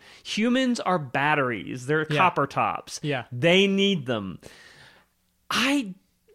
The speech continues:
Speaker 1: I, I didn't grasp why it was important for them to run these, um, basically what are social experiments.
Speaker 2: Yeah.
Speaker 1: You
Speaker 2: Yeah.
Speaker 1: know? Uh, this is what soci-, they are, the villains are like sociologists,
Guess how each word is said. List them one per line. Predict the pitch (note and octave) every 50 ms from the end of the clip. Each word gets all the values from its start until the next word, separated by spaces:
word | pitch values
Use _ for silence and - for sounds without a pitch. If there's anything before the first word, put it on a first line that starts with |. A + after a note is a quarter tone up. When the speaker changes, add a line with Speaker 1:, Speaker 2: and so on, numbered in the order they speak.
| _ _ _ _ _ -
Speaker 1:
I, | - G#3+ G#3+ -
I | - F#3 F#3
didn't | F3+ D3+ - - F3+ F#3 G3 G#3+ G3
grasp | D3 - D#3 D#3+ D#3 D3+ C3 B2 B2 A#2 - - - - _ _
why | - D3+ B2+ C3+ D3 D3+ D#3
it | D#3+ -
was | E3+ D#3+ C#3+
important | D#3 D#3 - - - E3 D#3 C#3 - B2 A#2+ A2 - - _ _
for | _ - D3+
them | C3+ C#3+ D3 D3+
to | - D#3
run | C3 C#3 D#3 E3+ F#3+ G#3 G#3
these, | G3+ F#3+ F3+ E3+ C#3+ - -
um, | D#3 D3+ D3 C#3+ C#3 C3+ C3+ B2+ C3+
basically | G3 D#4 E4 - E4 C4 G3+
what | E3+ E3+ D#3+
are | D3+ D3 D3 D#3+
social | D3+ - - G3+ G3 F#3 - F3+ D3
experiments. | C3 - - F3 F3 D#3+ C3 G2+ C#2 - - - -
Speaker 2:
Yeah. | D3+ C#3+ A#2 - - _ _ _ _
Speaker 1:
You | - C#3+ C3+
Speaker 2:
Yeah. | B2+
Speaker 1:
know? | B2+ G#2+ B2+ D3+ - _ _ - - - - - - - - - - - -
Uh, | D#3 D#3 D#3+
this | G3 A#3+ A#3
is | D4+
what | D#4 C#4
soci-, | - - B3 A#3+ B3 - - - - - - -
they | E3 F3 C#4 E4 F#4
are, | D#4+ D4 D4 C#4+ - - - - - - - -
the | G3+ G3+
villains | A3+ F#4 G#4 G#4+ F#4 B3+
are | C4
like | A#3 G#3 F3+
sociologists, | - - - G#3+ G3+ G#3 - - E3 D3 C#3+ D3 D3+ C#3 A#2 A#2+ A2+ G#2+ - - - - -